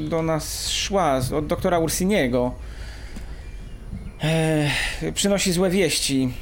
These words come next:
To znaczy, co się stało?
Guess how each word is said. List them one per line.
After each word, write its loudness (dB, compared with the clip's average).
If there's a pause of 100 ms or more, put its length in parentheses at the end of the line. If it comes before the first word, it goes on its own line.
(3000)
To -2
znaczy, 0
co 0
się 0
stało? 2